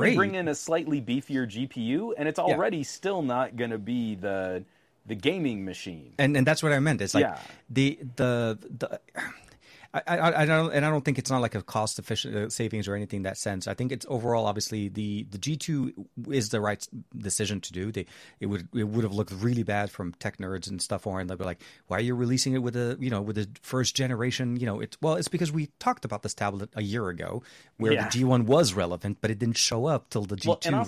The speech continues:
Speaker 2: also,
Speaker 1: relevant.
Speaker 2: they didn't have to, uh, like, swapping from the Tensor G one to the Tensor G two
Speaker 1: They, they didn't
Speaker 2: does
Speaker 1: have
Speaker 2: not
Speaker 1: to, yeah, yeah.
Speaker 2: seem like it was a s-, a monstrously difficult a-, architectural shift.
Speaker 1: No, no,
Speaker 2: As we know
Speaker 1: no.
Speaker 2: that the Tensor G two is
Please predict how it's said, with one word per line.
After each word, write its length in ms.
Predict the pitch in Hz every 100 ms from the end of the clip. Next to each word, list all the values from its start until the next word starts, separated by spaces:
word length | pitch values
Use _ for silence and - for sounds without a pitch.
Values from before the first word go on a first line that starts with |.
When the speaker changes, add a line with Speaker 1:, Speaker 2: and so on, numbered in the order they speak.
| 196
Speaker 2:
also, 80 | 180
Speaker 1:
relevant. 400 | - 87 123 101 _ -
Speaker 2:
they 180 | 120 175
didn't 380 | 247 240 170 -
have 260 | - 165 214 _
to, 320 | 175 147 117 104 _ _ -
uh, 60 | - - 143
like, 260 | 127 120 - _ _ _ -
swapping 600 | - 143 156 185 180 165
from 220 | 147 135
the 80 | 120
Tensor 340 | 151 147 127
G 160 | 113 123
one 280 | 113 117 110
to 80 |
the 100 | 104
Tensor 340 | 101 120 110 98
G 120 | 98
two 60 | 117
Speaker 1:
They, 100 | 160
they 220 | 117 143
didn't 160 | 226 240
Speaker 2:
does 80 |
Speaker 1:
have 100 | 254
Speaker 2:
not 60 | 143
Speaker 1:
to, 80 | 104
yeah, 180 | 156 160
yeah. 80 |
Speaker 2:
seem 220 | 151 127 117
like 240 | 117 117
it 100 | 117
was 240 | 117 110
a 120 | 107 110
s-, 180 | - - _ _ _
a 140 | 113 113
monstrously 840 | 104 107 127 - 123 113 - 110
difficult 600 | 101 104 104 107 98 98
a-, 140 | 110 113 -
architectural 720 | 110 113 - 110 - 104 92
shift. 600 | - 113 87 73 - - _ - -
Speaker 1:
No, 120 | 147
no, 60 | 104
Speaker 2:
As 80 | 113
we 140 | 135
know 100 | 147
Speaker 1:
no. 60 | 151
Speaker 2:
that 160 | 151
the 80 | 139
Tensor 400 | 147 143 135 127
G 180 | 113 123
two 380 | 117 123 120 113
is 420 | 107 104 101